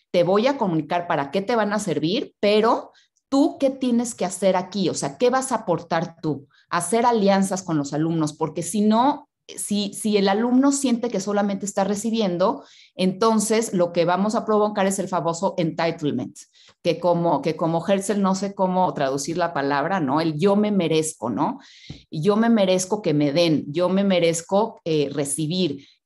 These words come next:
y no me veo implicado en que, en qué me estoy comprometiendo yo, qué voy a dar yo a cambio, ¿sí?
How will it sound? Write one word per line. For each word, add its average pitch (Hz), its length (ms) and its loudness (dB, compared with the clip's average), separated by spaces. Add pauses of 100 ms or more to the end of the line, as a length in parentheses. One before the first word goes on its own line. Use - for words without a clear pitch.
y 247 340 2
no 190 140 4
me 190 140 4
veo 185 80 0
implicado 180 880 0
en 185 560 0 (420)
que, 220 140 4
en 160 120 0
qué 190 100 2
me 185 100 2
estoy 185 200 -2
comprometiendo 156 640 0
yo, 143 400 -4 (160)
qué 220 160 2
voy 214 240 2
a 175 100 4
dar 160 240 0
yo 151 180 2
a 143 120 -6
cambio, 127 500 -4 (100)
¿sí? 180 360 -2